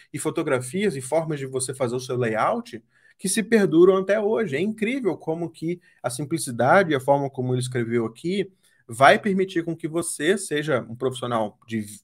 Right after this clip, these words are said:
linguagem não verbal, seja um designer, não designer, linguagem verbal, não verbal, você que é um gestor de tráfego, né? Porque antes os anúncios eram feitos com papel, né? Então, você tinha lá a publicidade, a agência que contratava, então,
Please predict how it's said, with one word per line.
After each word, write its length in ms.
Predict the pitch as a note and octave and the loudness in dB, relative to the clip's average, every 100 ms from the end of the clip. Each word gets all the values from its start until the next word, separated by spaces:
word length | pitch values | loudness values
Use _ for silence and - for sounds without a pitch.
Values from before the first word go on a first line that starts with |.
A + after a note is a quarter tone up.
| _ | _
linguagem 580 | A#2+ A#2+ A#2+ C3+ C#3 B2 | -4 2 4 4 4 0
não 220 | A#2+ B2+ | 0 -2
verbal, 520 | A#2 G2 G2+ A#2+ D#3+ | -2 -2 4 4 4
seja 240 | - A2+ A#2+ | 0 -6 -6
um 60 | |
designer, 560 | A#2 G2+ G#2+ D3+ D3 A2+ | -6 -6 0 0 0 -4
não 180 | A#2 A#2 | -4 -8
designer, 600 | G#2 - A#2+ D#3 A#2 A2 _ _ _ _ _ _ - | -8 -4 -2 -2 -4 -8 _ _ _ _ _ _ -8
linguagem 420 | B2 B2 B2+ B2 | -2 2 2 0
verbal, 540 | B2 A#2 G2+ A2+ D3+ C#3+ | 0 -2 2 6 6 6
não 160 | B2 | 0
verbal, 720 | A#2 A2+ - A2+ D#3 D#3 A#2+ - _ | -2 -4 0 4 4 4 -2 -14 _
você 280 | A2 A2 C3+ | -10 -6 -4
que 80 | C3+ | -4
é 40 | |
um 40 | B2+ | -2
gestor 260 | B2 B2+ | -4 -4
de 100 | A2+ | -8
tráfego, 540 | G#2 A#2+ D3+ D#3+ A2+ A2 | -2 2 2 0 -6 -6
né? 180 | B2 C3+ | -6 -8
Porque 440 | G#2+ - C3 C3 - - _ - | -14 -2 -2 -2 -8 -20 _ 0
antes 300 | B2+ E3 F3 | 2 2 0
os 180 | E3 F3 | 2 2
anúncios 260 | D3+ D#3+ | 2 2
eram 220 | F3 F3+ | 4 4
feitos 400 | F3 E3 E3+ F3 | 2 -2 -2 -6
com 180 | - E3 | -6 -4
papel, 640 | D#3+ F3 - C3+ E3+ D3 | -2 -2 0 0 2 2
né? 120 | A#2 B2+ | 0 -2
Então, 440 | C3 C3 D3 B2+ - _ _ | -4 -4 -4 -10 -16 _ _
você 160 | - | -6
tinha 240 | A2+ - D3+ | -6 -4 0
lá 120 | C#3+ | 0
a 20 | |
publicidade, 880 | C#3+ C3 B2 B2 A#2 B2+ F#3 F#3 D#3 | 0 -4 -4 -4 0 4 2 0 0
a 120 | B2 | 0
agência 580 | A#2 G#2 A#2 F#3+ - F3 | -2 -2 -2 -4 -2 -6
que 100 | B2+ | -4
contratava, 680 | C3+ B2+ B2+ - A#2+ E3 E3+ | -6 -2 -4 0 2 2 0
então, 420 | C#3+ B2+ B2+ C3 | -6 -4 -2 -4